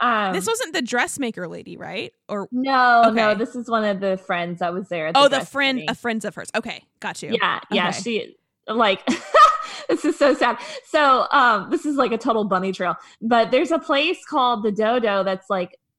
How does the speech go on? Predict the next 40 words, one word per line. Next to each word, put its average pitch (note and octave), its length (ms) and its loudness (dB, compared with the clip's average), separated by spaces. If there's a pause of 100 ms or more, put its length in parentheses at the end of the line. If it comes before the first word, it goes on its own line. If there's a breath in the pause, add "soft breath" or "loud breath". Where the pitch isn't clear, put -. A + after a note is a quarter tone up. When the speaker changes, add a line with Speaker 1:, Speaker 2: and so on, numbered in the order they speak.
(120)
Speaker 1:
a G3 100 -4 (180)
cookie C#4+ 320 -4
dough A#3 560 0
place, B3 280 -4 (100)
and G#3+ 120 -6
it's, G3 140 -10 (100)
it's G#3 180 -6 (120)
set A#3+ 160 -2
up B3+ 120 -4
like A#3 120 -4
an F3+ 120 -10
ice F#3 200 -6
cream A#3 200 -8
shop, A#3 360 0 (120)
so G3+ 100 -6
they F#3 140 -6
just F#3+ 180 -12
give G3+ 120 -4
you A3 100 -6
scoops - 480 -8
of F#3 100 -10
cookie G3 300 -12
dough, A3+ 240 -2
and G3 180 -4
it's F#3 200 -12
just, F#3 180 -14
like, G#3+ 120 -6
Speaker 2:
Oh. G3 40 -10
Speaker 1:
edible. G#3 460 -6
It's F3 220 -4 (120)
amazing. G3 960 -6
Oh F#3 80 -8
my F3+ 140 -8
gosh. F3 200 -8 (600 soft breath)
So G3 420 0
I G3+ 100 0
went A#3 360 -6
to D4+ 100 -4
the B3 140 -4
shop G#3+ 560 2